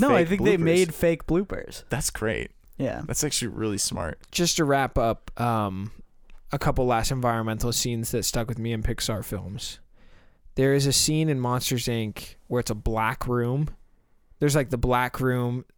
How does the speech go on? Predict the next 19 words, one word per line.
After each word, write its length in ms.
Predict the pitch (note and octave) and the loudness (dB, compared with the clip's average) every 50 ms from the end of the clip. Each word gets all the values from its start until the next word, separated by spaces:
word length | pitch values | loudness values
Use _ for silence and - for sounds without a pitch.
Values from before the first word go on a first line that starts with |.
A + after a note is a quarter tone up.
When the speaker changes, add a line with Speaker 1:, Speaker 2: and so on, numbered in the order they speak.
| _ _ _ _ | _ _ _ _
Speaker 3:
the 360 | - B2 B2 A#2+ A#2 A2+ G#2+ G#2+ | -8 -2 0 0 2 2 0 0
shrapnel 960 | - - - - C#3 C3 B2 C3+ - - - D#3+ D3 C3 B2+ B2 A#2+ A#2+ - - _ _ | 0 -2 0 2 2 2 2 2 0 0 0 0 2 2 2 2 0 -2 -6 -14 _ _
door, 440 | - A2+ G#2+ A2 A2+ A#2+ C3+ C#3+ C#3+ - - - - - - - _ _ _ _ - | -2 -2 0 0 0 0 0 0 -2 -6 -14 -20 -20 -20 -20 -20 _ _ _ _ -8
and 140 | B2+ B2 A#2+ | -4 -2 -2
the 80 | A2+ | -2
red 260 | A2 A2+ A2+ A2 G#2+ | 0 2 0 2 2
light 320 | A2+ G#2+ G#2 G#2 G2+ - - | 2 0 0 0 0 -2 -2
where 120 | A2+ A#2+ | -2 0
they're 100 | A#2 A2+ | 0 0
dropping 360 | G#2+ B2 B2+ A2+ A2 A2 - | 0 2 2 2 2 0 0
them 140 | A2 G#2+ G#2+ | -2 -2 -2
off. 220 | G#2 G2+ G2 - - | -2 -2 -2 -4 -2
And 100 | - E3 | 0 0
it's 140 | D#3+ - | 0 2
the 100 | - D#3 | 0 2
setup 460 | C#3+ - - G3 F3+ F#3 F3 D#3+ - - | 2 4 4 4 4 4 4 2 0 0
for 140 | - C#3+ | -2 0
the 200 | C3+ C3 B2 C3 | 0 2 2 2
end, 360 | C3 B2 A#2 G#2+ G2+ G2+ - | 2 2 0 -2 -4 -6 -6